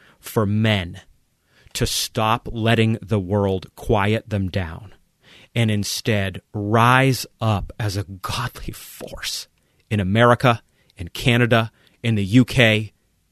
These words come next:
in the Ukraine, in Russia, wherever it may be, wherever the true church is found. There is a tremendous need for Christian men to stand up and lead and be statesmen,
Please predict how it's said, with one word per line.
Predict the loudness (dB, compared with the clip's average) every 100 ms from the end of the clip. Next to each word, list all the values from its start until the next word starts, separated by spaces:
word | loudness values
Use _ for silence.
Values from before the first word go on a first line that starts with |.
| _ _ _ _ _ _ _ _ _ _ -4
in | -2
the | 2
Ukraine, | 2 2 4 4 2 0 -8 _ _ -6
in | -4 0
Russia, | 2 2 2 -2 -2 _ 0
wherever | 4 8 8 8
it | 6
may | 4 2
be, | 4 2 2 _ _ _
wherever | 2 4 6 6
the | 4
true | 2 2 2
church | 2 -2 -2
is | -6
found. | -2 -2 -2 -6 -18 _ -20 -4
There | 6 6
is | 6
a | 2
tremendous | 0 0 2 2 4 6 6 2
need | 4 6 6 0 -12 _ _ _ _ _ -14
for | -6 -6
Christian | 0 2 2 2 2 4
men | 4 2
to | 0
stand | -4 0 4 4 4
up | 0 -6 -14 -14 _ -4
and | 0 2 2 4
lead | 6 6 2 -4 -12 _ _ -2
and | 0
be | 0
statesmen, | -2 -4 -6 -2 -2 0 2 0 0